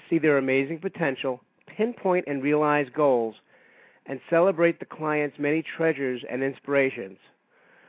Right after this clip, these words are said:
Her website, and write this down, is W W W dot coaching with crystal dot com.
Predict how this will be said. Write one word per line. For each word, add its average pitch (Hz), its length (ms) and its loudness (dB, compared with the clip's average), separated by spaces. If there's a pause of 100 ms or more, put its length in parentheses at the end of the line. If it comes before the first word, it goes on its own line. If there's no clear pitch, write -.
(160)
Her 139 180 -2
website, 151 560 4
and 135 160 -2
write 120 200 -2
this 151 120 -6 (100)
down, 117 380 2 (100)
is 101 100 -12 (140)
W 131 380 -2
W 160 360 4
W 139 460 2
dot 113 300 0 (160)
coaching 160 680 -2
with 147 220 0
crystal 131 640 -2 (920)
dot 135 320 4
com. 135 420 -4